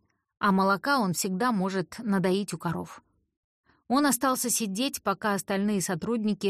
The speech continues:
разбредались прочь. Обычно, когда Освальд сердился на них,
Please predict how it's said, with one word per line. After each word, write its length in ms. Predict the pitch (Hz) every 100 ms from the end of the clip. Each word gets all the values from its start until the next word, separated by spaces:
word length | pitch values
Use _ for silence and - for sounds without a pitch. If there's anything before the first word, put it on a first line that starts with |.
| 185
разбредались 800 | 185 175 165 185 175 185 175 -
прочь. 460 | - 156 147 - - _ _ _ -
Обычно, 500 | 196 294 - 190 160
когда 300 | 175 180 180
Освальд 400 | 185 - 175 160
сердился 460 | 190 170 185 170 202
на 100 | 196
них, 240 | 226 240